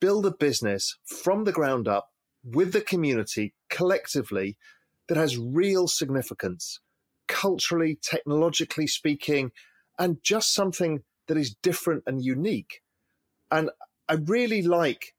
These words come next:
the scale of his ambitions. It reminds me of Yuga Labs. And he's not copying a playbook either. He's thinking uniquely. A lot of people are copying him.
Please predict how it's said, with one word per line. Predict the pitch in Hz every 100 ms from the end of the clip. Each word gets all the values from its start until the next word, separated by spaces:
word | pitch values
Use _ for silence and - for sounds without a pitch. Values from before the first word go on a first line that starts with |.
| _ _
the | 139
scale | - 170 151
of | 123
his | 110
ambitions. | 104 98 - - 92 147
It | 156
reminds | 156 143 160 165 151
me | 143 120
of | 107
Yuga | 123 127 117
Labs. | 104 90 92 - - - - -
And | 170 -
he's | 170 202
not | 277 -
copying | - 180 185 160
a |
playbook | - 202 185 117 -
either. | 208 160 92 - _ _ _
He's | 180 170
thinking | 240 226 190 165
uniquely. | 160 208 160 127 104 -
A |
lot | 147 220
of |
people | 240 175
are | 143
copying | 151 143 127 107
him. | - 196 98